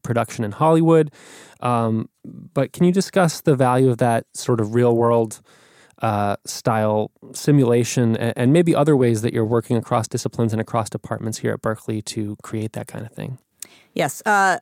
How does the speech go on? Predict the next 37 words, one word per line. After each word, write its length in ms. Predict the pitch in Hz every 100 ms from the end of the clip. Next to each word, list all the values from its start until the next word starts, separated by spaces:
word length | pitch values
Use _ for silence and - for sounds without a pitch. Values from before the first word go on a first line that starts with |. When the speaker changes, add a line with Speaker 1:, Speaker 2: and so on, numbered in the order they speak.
| -
Speaker 2:
almost 360 | 247 302 277 -
nothing 300 | 185 202 190
is 140 | 160
done 280 | 160 165 185
in 340 | - 156 156
scoring, 680 | 156 - 147 165 185 208 214 - _ _
uh, 300 | 165 151 127 - - -
by 200 | 147 156
oneself. 540 | 151 139 - 123 -
It's 140 | 147
all 280 | 151 160 160
collaborative. 560 | 160 160 135 131 113 120
You're 120 | 135
collaborating 500 | 165 156 151 147 143
with 160 | 127 139
musicians. 560 | 139 175 202 202 202
You're 80 | 156
collaborating 400 | - 147 143 135
with 160 | 131 131
your 80 |
director, 500 | 123 135 160 - 180
at 120 | 180 -
the 60 |
very 260 | 139 160 170
least. 340 | 175 190 - - - - -
Often 320 | 175 185 196
you 80 | 185
have 120 | 170
a 40 | 147
team 320 | - 190 190
of 100 | 180
people. 400 | 190 185 175 180
You 40 |
have 80 | 165
a 40 |
music 340 | 143 160 175 170
editor, 560 | 165 160 160 160 160